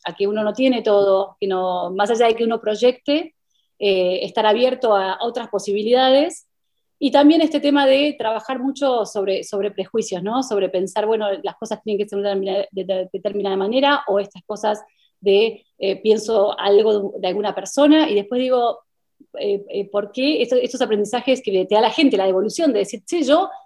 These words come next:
me re equivoqué, me re equivoqué con esta persona.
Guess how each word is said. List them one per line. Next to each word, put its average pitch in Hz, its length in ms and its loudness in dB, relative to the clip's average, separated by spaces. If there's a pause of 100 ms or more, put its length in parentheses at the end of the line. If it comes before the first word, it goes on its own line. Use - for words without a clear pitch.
(600)
me 208 140 -2
re 311 120 4
equivoqué, 370 640 0 (340)
me 202 180 -6
re 403 200 0
equivoqué 196 400 -2
con 180 220 -4 (120)
esta 175 220 -10
persona. 170 500 -10